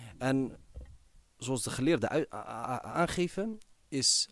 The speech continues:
als we kijken naar de Koran, dan is dat op te delen in twee categorieën.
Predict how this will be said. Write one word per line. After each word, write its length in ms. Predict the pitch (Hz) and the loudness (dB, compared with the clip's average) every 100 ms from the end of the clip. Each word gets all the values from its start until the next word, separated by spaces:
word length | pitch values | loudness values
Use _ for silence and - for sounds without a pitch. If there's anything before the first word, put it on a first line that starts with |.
| - | -6
als 160 | 120 107 | -4 -4
we 80 | 110 | 0
kijken 300 | 147 160 131 | 0 0 -2
naar 100 | 101 | -2
de 80 | |
Koran, 380 | - 113 - 131 | -2 -4 0 0
dan 140 | 117 117 | 0 -2
is 120 | 101 | -2
dat 180 | 104 - | -4 -2
op 200 | - - | -4 -4
te 120 | 104 | -2
delen 500 | 113 120 123 165 175 _ _ _ _ - | 0 2 0 -2 -6 _ _ _ _ -6
in 160 | 117 | -6
twee 220 | - 131 135 | 0 0 2
categorieën. 720 | 123 - 104 107 98 78 | 0 -2 -4 -2 -4 -6